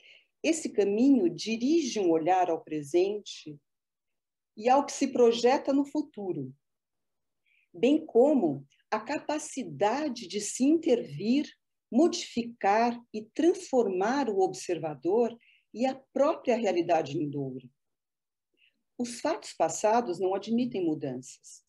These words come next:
pois são regidos pelo critério da necessidade. O caminho da estrutura inclui o critério da possibilidade, pois está ligado ao futuro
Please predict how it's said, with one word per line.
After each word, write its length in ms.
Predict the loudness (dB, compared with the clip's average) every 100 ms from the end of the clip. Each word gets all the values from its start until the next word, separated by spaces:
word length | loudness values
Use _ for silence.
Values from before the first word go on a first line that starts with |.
| _ _ _
pois 140 | 2 2
são 140 | 2
regidos 580 | 0 0 -2 -8 -8 -6
pelo 260 | -2 -2 -2
critério 500 | -6 -2 0 0 -2
da 140 | -2
necessidade. 1300 | -2 -2 -2 -4 -8 -8 -6 -2 -4 -6 -18 -20 -20 _ _ _ _ _ _ _ _ _ _ 0
O 180 | 0 2
caminho 440 | 2 2 2 2
da 140 | 2
estrutura 880 | 0 0 -6 -6 -4 0 0 -2 -6 _ _ _ _
inclui 800 | 0 0 0 0 2 2 0 -2
o 140 | -6 -4
critério 500 | -6 0 0 2 2
da 140 | 0
possibilidade, 1300 | 0 -2 -2 -2 -6 -4 -2 2 4 4 0 -8 -18 _ _ _ _ _ _
pois 240 | 0 2
está 360 | -4 -8 -2 0
ligado 680 | 0 0 2 4 2 0 2
ao 140 | 0
futuro 760 | -2 -12 -14 -10 -8 -4 -4 -6